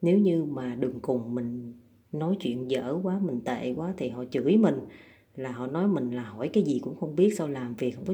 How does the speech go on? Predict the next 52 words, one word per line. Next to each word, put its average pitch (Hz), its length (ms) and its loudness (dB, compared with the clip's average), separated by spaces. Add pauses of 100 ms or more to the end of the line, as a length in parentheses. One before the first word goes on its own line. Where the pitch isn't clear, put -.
chuyên 156 200 0
nghiệp, 123 240 -2 (500)
thì 156 120 0
cũng, 208 480 2 (140)
điều 160 180 0
đó 175 140 0
mình 196 220 2
cũng 170 180 0
nên 180 160 4
thừa 160 140 0
nhận, 131 400 -4
bởi 131 160 0
vì 131 360 -2
mình 127 200 -4
là 123 140 -6
cái 165 120 -6
người 135 240 -2
mới, 156 420 0
mình 147 240 0
chưa 151 140 0
có 165 160 0
tư 160 120 2
vấn 165 220 -2
được 143 180 -2
tốt. 196 260 0 (320)
Nhưng 160 300 2
qua 165 220 4
cái 185 80 -2
sự 123 180 -2
vụ 123 200 -2
này 127 300 -6
chắc 208 220 -2
chắn 175 280 -2
mình 131 160 -2
sẽ 127 380 -8
có 180 240 2
động 117 160 -8
lực 127 180 -10
để 127 100 -4
mình 143 160 -6
học 110 180 -12
hỏi 123 220 -8
hơn. 165 220 8 (460)
Nên 151 280 2 (600)
bạn 123 160 -2
không 160 200 0
có 175 80 2
gì 151 220 0
phải 131 100 -6
lo 143 160 -2
lắng 139 200 -6
hết, 180 180 2